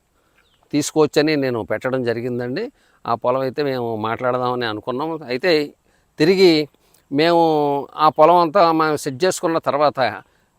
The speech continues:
కుటుంబ సభ్యులతో చర్చించడం కోసం అయితే వెనక రా-, మళ్ళీ ఆంధ్రాకి ఇంటికి రావడం జరిగిందండి.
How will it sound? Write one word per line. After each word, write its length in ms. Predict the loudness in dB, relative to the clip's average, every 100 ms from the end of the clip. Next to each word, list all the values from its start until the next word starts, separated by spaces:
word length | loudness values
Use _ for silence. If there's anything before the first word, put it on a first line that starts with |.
| _
కుటుంబ 260 | -6 -2 -2
సభ్యులతో 460 | -2 0 0 0 0
చర్చించడం 640 | 0 0 -2 -4 -4 -4
కోసం 260 | -4 -4 -4
అయితే 260 | -4 -2
వెనక 220 | -2 -4 -4
రా-, 420 | -4 -4 -8 -8
మళ్ళీ 340 | -6 -2 -4
ఆంధ్రాకి 680 | -4 -6 -4 -2 -2 -4 -6
ఇంటికి 420 | -6 -6 -4 -2
రావడం 300 | -2 -2 -6
జరిగిందండి. 640 | -8 -10 -10 -10 -10 -12